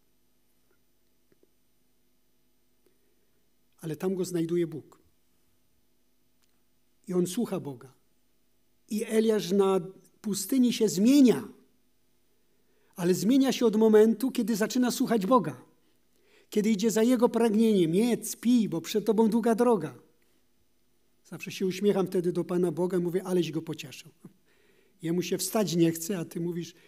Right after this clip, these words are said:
„Jedz, pij, bo przed tobą długa droga”. Zjadł, wypił, znowu się położył. To był jego stan. Ilu jest takich ludzi,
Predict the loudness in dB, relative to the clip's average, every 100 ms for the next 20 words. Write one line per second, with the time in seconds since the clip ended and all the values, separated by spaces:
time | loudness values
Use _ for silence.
0 | -10 -4 -4 -6 -6 -4 -4 -6 -8 -2
1 | -2 -2 -4 -2 -4 -6 -10 -20 _ _
2 | -20 _ _ _ _ _ _ _ -8 -2
3 | -2 -2 -2 -2 -2 0 0 0 -4 -2
4 | 0 0 -4 -10 -6 -2 -2 -4 -8 -10
5 | -12 -16 -20 _ _ _ _ _ -20 -20
6 | _ _ _ _ _ _ _ _ _ _
7 | _ _ _ _ -6 -4 -2 -4 -8 -14
8 | -18 -14 -8 -8 -8 -12